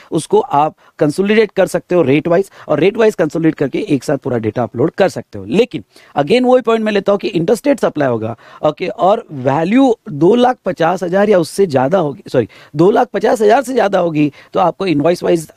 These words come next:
डिटेल देनी पड़ती है बी टू सी के केस में। लेकिन दो लाख पचास हजार या उससे कम होगी, तो आप इस, ए, अ, इन्फॉर्मेशन को कंसोलिडेट कर सकते हो।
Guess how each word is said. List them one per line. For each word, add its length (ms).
डिटेल 300
देनी 160
पड़ती 280
है 60
बी 180
टू 140
सी 160
के 120
केस 240
में। 100
लेकिन 300
दो 200
लाख 240
पचास 340
हजार 220
या 80
उससे 260
कम 220
होगी, 320
तो 60
आप 280
इस, 220
ए, 100
अ, 160
इन्फॉर्मेशन 640
को 80
कंसोलिडेट 460
कर 140
सकते 320
हो। 140